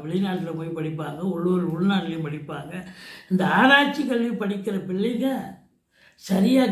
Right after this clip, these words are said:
கைடு ச-, க-, சரியா கிடைக்க மாட்டாங்க. அதுல ஒரு டார்ச்சர் இருக்கும்.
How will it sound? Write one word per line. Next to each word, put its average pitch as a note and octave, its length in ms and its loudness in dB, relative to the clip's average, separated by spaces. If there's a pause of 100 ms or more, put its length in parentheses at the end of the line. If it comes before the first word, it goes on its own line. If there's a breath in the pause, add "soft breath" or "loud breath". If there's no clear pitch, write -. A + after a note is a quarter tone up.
கைடு C4+ 420 6
ச-, F#3+ 360 -2
க-, D#3+ 280 -6
சரியா G3+ 220 0
கிடைக்க F3 340 -6
மாட்டாங்க. - 400 -8 (1900)
அதுல A#3 360 6
ஒரு F#3+ 240 2
டார்ச்சர் F3+ 500 -4
இருக்கும். - 160 -12